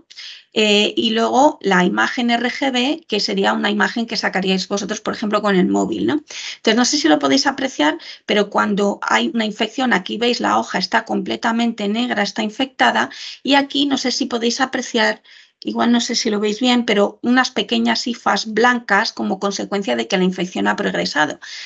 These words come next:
Sin embargo, cuando hemos tratado con este SIRNA,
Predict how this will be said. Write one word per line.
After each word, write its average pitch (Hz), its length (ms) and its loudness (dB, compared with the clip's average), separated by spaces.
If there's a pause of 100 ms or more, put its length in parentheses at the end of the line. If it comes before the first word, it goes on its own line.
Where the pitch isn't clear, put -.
(140)
Sin 330 240 6
embargo, 269 600 4
cuando 247 360 2
hemos 254 220 -2
tratado 254 640 -2 (120)
con 277 260 0
este 277 260 -4
SIRNA, 269 640 -2